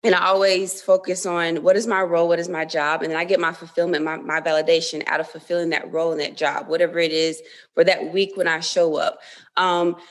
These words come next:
for me, I would say, um, always trying to figure out what your why is. And for me, a lot of it is being a role model, representation, looking at the bigger picture. When I was in N X T, right, um, I was going after the N X T Women's Championship, and it was just, it never happened. And so, like,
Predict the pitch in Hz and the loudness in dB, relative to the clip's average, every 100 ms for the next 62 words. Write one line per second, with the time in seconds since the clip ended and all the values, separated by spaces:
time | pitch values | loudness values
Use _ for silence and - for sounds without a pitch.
0 | _ - 208 202 220 226 214 180 190 185 | _ 2 4 6 6 6 4 4 4 2
1 | - 190 180 175 170 - 170 165 170 180 | 2 4 4 4 2 0 0 0 0 4
2 | 214 247 - 214 208 196 175 165 185 196 | 6 4 2 -2 -2 -2 0 2 0 0
3 | 175 160 160 180 170 151 156 156 - 160 | 0 2 2 2 2 0 -2 -4 -4 -2
4 | 151 160 170 170 180 170 160 170 165 160 | -2 -4 -4 -2 2 2 2 0 0 -2
5 | 156 156 151 - - 175 165 170 185 160 | -2 -4 -8 -8 -2 0 2 2 2 2
6 | 147 151 160 185 165 156 180 175 175 175 | 0 -2 -4 -4 -6 -2 -2 -2 -4 -6
7 | 175 170 175 175 175 170 165 - 175 - | -6 -6 -6 -4 -4 -4 -6 -6 -6 -6
8 | 151 143 - - 190 196 208 208 190 190 | -2 -2 -2 -4 0 2 2 2 2 2
9 | 190 - - 226 190 139 156 165 185 180 | 0 -2 -6 0 2 2 0 2 2 2
10 | - 165 165 165 175 180 185 190 170 180 | 0 0 0 -2 -2 -2 -2 -2 -2 0
11 | 175 - 190 180 175 - 185 175 160 - | -2 -6 -6 -4 -4 -4 -2 -2 -4 -2
12 | 143 - 165 160 165 165 170 165 - - | -2 -2 -4 -2 -4 -2 -4 -6 -10 -18
13 | _ - 240 339 339 349 381 392 - 170 | _ 2 4 6 4 2 0 0 2 4
14 | 202 214 233 226 208 | 2 0 2 4 4